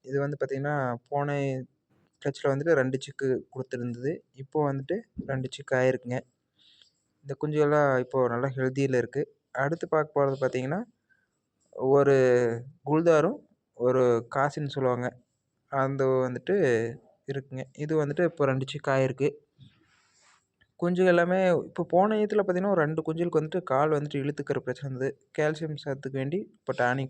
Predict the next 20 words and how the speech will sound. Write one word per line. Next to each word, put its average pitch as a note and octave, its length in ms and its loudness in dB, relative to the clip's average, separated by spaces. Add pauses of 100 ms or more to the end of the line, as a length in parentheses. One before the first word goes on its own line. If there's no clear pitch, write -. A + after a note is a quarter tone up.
கொடுத்துட்ருக்கோம். C3+ 580 -2 (880)
நம்மகிட்ட F3 260 0
இருக்கக்கூடிய F#3 840 4
ஒரு, A#2+ 420 2
ஒரு C#3+ 160 -2
ஜோடி D#3+ 200 2
ஒயிட் D#3 320 2
ரோமர் D3 280 0
சிக்கும் G3+ 380 -4
வந்துட்டு D#3 280 -4
நம்ம D3+ 180 -4 (120)
சேல் C#3 220 0
இருக்கு, C3 260 -8
இருக்கு. C3 340 -4 (600)
இப்போ D3+ 260 -2
பார்க்கறது D#3+ 320 2
பார்த்தீங்கன்னா, D3 540 0
ஒரு A#2+ 100 -4
ஜோடி C#3 220 0
காரணம். C3+ 480 -2